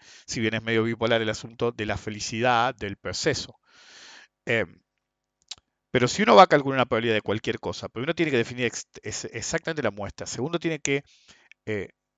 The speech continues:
entender qué modelo va a usar. El modelo Sherman es ridículo.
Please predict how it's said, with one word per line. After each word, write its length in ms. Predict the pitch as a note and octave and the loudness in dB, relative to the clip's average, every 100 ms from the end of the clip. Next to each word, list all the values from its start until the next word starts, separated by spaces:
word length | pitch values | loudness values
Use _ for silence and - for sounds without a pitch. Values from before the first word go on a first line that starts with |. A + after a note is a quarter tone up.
| _ - | _ -10
entender 480 | C3 C3 C3+ D3+ - | -6 -4 2 0 2
qué 120 | F3 | 0
modelo 320 | D#3 D#3 C3+ | 6 8 8
va 60 | A2 | 4
a 20 | |
usar. 400 | - C3 F#2 - _ _ _ _ | 0 -2 -2 -6 _ _ _ _
El 140 | B2 G#2+ | -12 -4
modelo 260 | A2+ A#2+ | 0 0
Sherman 360 | G#2+ D3 D3 B2 | 0 -2 -2 -6
es 100 | G2+ | -8
ridículo. 500 | G#2+ A#2 - E2 | -10 -10 -10 -16